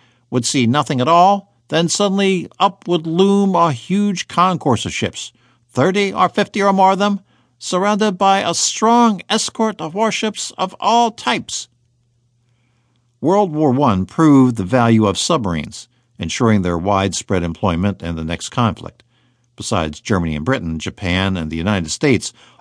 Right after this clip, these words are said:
also built extensive submarine fleets before and or during the war. One critical innovation in World War Two's Atlantic U-boat operations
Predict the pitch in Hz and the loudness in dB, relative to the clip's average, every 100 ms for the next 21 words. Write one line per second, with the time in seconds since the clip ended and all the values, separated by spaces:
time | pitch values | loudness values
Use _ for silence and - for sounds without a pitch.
0 | - 156 170 - 98 104 104 - 101 - | -4 -2 0 0 0 0 -2 -4 -8 -6
1 | - 170 - 87 - 87 87 87 80 104 | -2 -2 -2 -4 -4 -4 -2 -4 -4 -4
2 | 107 - 98 90 117 120 123 95 98 98 | -4 -4 -8 -2 2 2 2 -2 -4 -2
3 | 101 87 92 87 76 101 104 69 _ _ | -2 -2 -4 -4 -4 -2 -2 -2 _ _
4 | _ _ _ _ _ - 113 101 92 202 | _ _ _ _ _ -2 0 0 0 0
5 | 180 101 90 82 78 85 113 113 117 87 | 0 0 0 0 -2 -2 0 0 0 -6
6 | 80 104 107 90 85 - 92 82 82 80 | -4 0 0 0 -4 -2 -2 -2 -6 -8
7 | 92 107 95 98 101 82 90 92 90 87 | -2 -2 -2 -2 -2 -2 -4 -2 -4 -4
8 | 85 90 90 90 - | -2 -2 -2 -4 -6